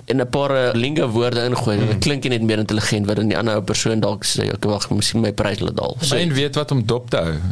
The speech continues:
Speaker 3: Daarom
Speaker 1: Ja.
Speaker 3: 'n klou het wat, wat aangaan. As jy eers probeer het, maar ek dink jy moet ook, as jy sien wat jy self probeer werk nie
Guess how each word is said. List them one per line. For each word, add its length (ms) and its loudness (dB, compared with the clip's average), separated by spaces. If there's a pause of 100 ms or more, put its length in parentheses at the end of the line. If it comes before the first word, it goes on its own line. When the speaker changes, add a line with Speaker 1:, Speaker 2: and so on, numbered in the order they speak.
Speaker 3:
Daarom 220 0 (360)
Speaker 1:
Ja. 80 -4
Speaker 3:
'n 100 -4
klou 280 0
het 160 -2 (140)
wat, 160 -4 (220)
wat 240 -4
aangaan. 420 0
As 120 0
jy 80 2
eers 120 -2
probeer 460 0
het, 140 -4
maar 100 0
ek 60 -2
dink 120 2
jy 60 2
moet 140 0
ook, 140 -4 (800)
as 160 0
jy 100 0
sien 360 2
wat 180 0
jy 120 2
self 380 -2
probeer 480 0
werk 360 -2
nie 380 2